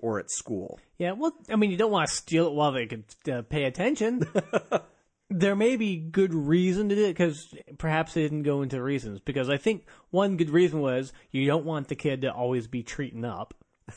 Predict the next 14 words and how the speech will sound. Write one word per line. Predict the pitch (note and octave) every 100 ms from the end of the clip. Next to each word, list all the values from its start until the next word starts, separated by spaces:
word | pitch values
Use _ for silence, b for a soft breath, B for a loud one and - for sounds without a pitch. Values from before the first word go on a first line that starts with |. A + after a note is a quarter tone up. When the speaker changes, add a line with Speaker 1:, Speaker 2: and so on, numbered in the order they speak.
| -
Speaker 2:
<laughs> | G3+ - F3+ - F3+
right? | D3 A#2+ C#3 - b b _
And | D3+ D3+
two, | D3 A3 A3+ G#3 - -
sugar, | - G3 F3 C3+
bad | D#3+ D#3+
for | E3+
the | D3+
teeth, | F#3 F3 - - - -
rotting | A#2+ C3+ C#3+
teeth | C3+ F3 -
and | A#2
stuff. | G#2 G2
Speaker 1:
Well, | A#3 A3+ D#3 D#3